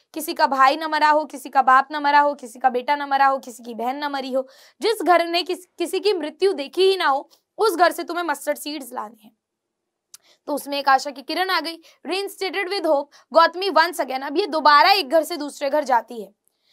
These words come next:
but डिसमे मतलब निराशा, पर निराश हो जाती है। क्यों?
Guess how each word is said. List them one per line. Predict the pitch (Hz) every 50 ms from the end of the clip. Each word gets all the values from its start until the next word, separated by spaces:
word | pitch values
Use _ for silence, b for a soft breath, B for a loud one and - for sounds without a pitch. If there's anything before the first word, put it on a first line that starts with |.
| _ _ _ -
but | 320 381
डिसमे | 349 277 233 330 320 330 - 370 403
मतलब | 415 392 381 381 381 427 403
निराशा, | 392 359 339 311 294 269 269 262 - 349 262 - - _ _ _ _ _ _ _ _ _ _ _ _
पर | 339 359 349
निराश | 359 339 330 349 359 392 415 415
हो | 415 349
जाती | 302 302 285 269 - 285
है। | 269
क्यों? | - - 339 370 403